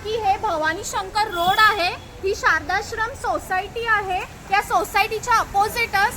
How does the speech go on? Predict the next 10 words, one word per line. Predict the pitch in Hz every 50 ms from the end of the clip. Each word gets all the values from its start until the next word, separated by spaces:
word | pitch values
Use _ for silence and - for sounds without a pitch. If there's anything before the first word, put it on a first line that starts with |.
| - - -
पंडितवाडी | 440 349 320 330 330 427 - - 453 440 403 381 370 370
आहे. | 403 494
तिथे, | 523 403 359 - - - - - - - - - 403
इथे | 370 - 403 480 494
शोरमा | - - 403 359 339 349 349 349 370 370
आणि | 359 359 359 370 359 370 466
बऱ्याच | - - 370 330 339 403 415 - -
काही | 466 415 440 466
गोष्टी | 440 415 370 - - - 440 415
मिळतात. | 415 392 339 330 - 339 320 359